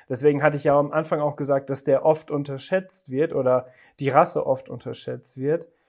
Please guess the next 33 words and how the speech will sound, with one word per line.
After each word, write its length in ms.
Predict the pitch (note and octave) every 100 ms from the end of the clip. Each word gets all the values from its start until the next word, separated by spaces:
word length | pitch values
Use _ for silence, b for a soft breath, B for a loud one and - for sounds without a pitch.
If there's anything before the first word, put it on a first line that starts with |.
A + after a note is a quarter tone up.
| b b b
Was 240 | C#3+ E3
machst 360 | F#3 F3 - D#3+
du 160 | A3
denn? 340 | F#3+ D3+ F3 F3
Weil 300 | C#3+ C#3 -
du 120 | E3+ F3+
wirst 200 | F#3+ F#3+
es 100 | D#3
gemerkt 420 | D#3+ D#3 G3 -
haben, 260 | C#3 C#3 C#3
wo 80 | C#3+
Coco 400 | D#3+ D#3 D#3 D3
dann 220 | C#3+ C#3
bei 180 | C#3+ C#3+
dir 180 | C#3+ C#3
war, 340 | C#3 D#3+ G3 B B B -
dass 240 | C#3+ D3
das 320 | D3 C3+ C#3 -
sehr, 320 | C3 D3+ G3+
sehr 140 | G#3+
viel 160 | G#3 A3
Verantwortung 680 | G#3 - E3+ E3+ E3+ E3+ E3
ist, 240 | F#3 G#3
sehr 440 | - B2 C#3+ A3+ B3+
zeitintensiv 920 | G3 E3+ D#3 C#3+ D3+ C3+ C#3+ G3 G#3
und 140 | D3
dass 200 | D3 D3+
sie 160 | D3+ D3+
unglaublich 640 | F3+ G#3 E3+ C#3+ D3 -
viel 460 | - B3 C#4 D4+ E4
Aufmerksamkeit 840 | D#4+ A#3 - C#3+ C3 C3 C3 C#3 C#3+
haben 300 | C#3 C3+ C#3
möchte. 520 | C#3+ D3 E3 F#3